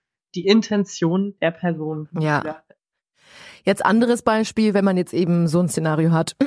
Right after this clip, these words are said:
Speaker 2: <clears throat> wie das, was wir vorhin besprochen hatten, dass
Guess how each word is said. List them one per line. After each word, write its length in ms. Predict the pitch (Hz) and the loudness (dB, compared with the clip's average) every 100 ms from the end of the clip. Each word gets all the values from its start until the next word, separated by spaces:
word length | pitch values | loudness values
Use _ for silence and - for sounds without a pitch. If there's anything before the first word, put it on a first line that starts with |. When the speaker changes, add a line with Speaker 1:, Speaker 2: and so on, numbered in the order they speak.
| - 294 | 0 0
Speaker 2:
<clears throat> 280 | 214 147 - | 0 -4 -4
wie 220 | 180 170 | 0 2
das, 160 | 170 - | 0 0
was 140 | 160 | 0
wir 80 | 160 | 0
vorhin 240 | 185 196 | 0 0
besprochen 400 | 220 - 190 180 | 0 0 0 2
hatten, 420 | 180 - 180 175 160 _ _ _ _ _ _ | 0 0 0 0 -2 _ _ _ _ _ _
dass 420 | 175 160 - | -2 0 -4